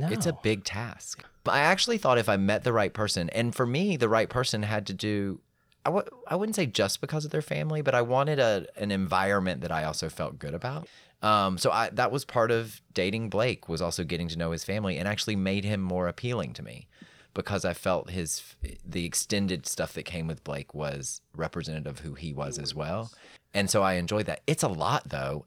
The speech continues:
Speaker 1: And in, for someone like me, who's kind of, I think, a little more independent and has lived alone for so many
Speaker 2: Right.
Speaker 1: years, and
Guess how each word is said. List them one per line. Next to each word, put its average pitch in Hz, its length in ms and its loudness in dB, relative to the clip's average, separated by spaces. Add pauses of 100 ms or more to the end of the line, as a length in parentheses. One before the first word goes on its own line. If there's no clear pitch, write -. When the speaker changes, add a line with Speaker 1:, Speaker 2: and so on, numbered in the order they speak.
Speaker 1:
And 98 140 4
in, 95 200 2 (360)
for - 180 -4
someone 127 300 2
like 87 160 0
me, 92 300 0
who's 92 180 -2
kind 92 260 -2
of, 82 240 -4
I - 200 -6
think, 107 340 -4
a - 60 -6
little 110 200 0
more 104 160 2
independent 110 560 -2
and 85 80 0
has 69 120 -6
lived 80 180 -2
alone 76 360 -2
for 85 120 -8
so 90 160 -2
many 85 160 -2
Speaker 2:
Right. 85 80 0 (160)
Speaker 1:
years, 82 180 -2
and 80 240 -4